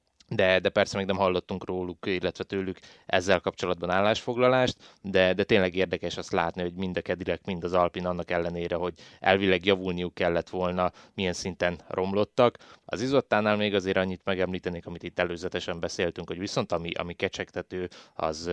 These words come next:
az Vernének talán az első körös, illetve az első etapja volt, amikor, ö, ugye másfél másodpercre volt átlagban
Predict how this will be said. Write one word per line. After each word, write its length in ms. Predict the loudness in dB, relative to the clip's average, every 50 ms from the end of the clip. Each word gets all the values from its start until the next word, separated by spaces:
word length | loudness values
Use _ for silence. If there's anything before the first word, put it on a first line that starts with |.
| -2 0 0
az 160 | -2 -2 2
Vernének 420 | 2 2 2 0 -4 -6 -8 -6
talán 240 | -4 -2 -2 -2 -4
az 120 | -4 -4
első 300 | -2 -2 -2 -2 -6 -8
körös, 400 | -10 -8 -8 -8 -6 -6 -6 -6
illetve 280 | -4 -2 -2 0 0 0
az 80 | 2 6
első 340 | 6 6 6 4 2 2
etapja 360 | 2 2 2 0 0 0 -4 -2
volt, 500 | 2 4 4 4 2 0 -8 -20 -20 _
amikor, 560 | _ -8 -4 -4 -4 -6 _ -2 0 0 2 2
ö, 320 | 2 2 4 4 2 0
ugye 220 | -2 -2 -4 -2
másfél 400 | 0 0 0 0 -4 -2 -2 -2
másodpercre 640 | -2 -2 -4 -4 -6 -14 _ -2 -2 -2 -2 -2 -2 -2
volt 320 | 0 0 -2 -2 0 2
átlagban 640 | 2 2 2 0 -2 -4 -4 -2 -2 -2 -2 -2 -2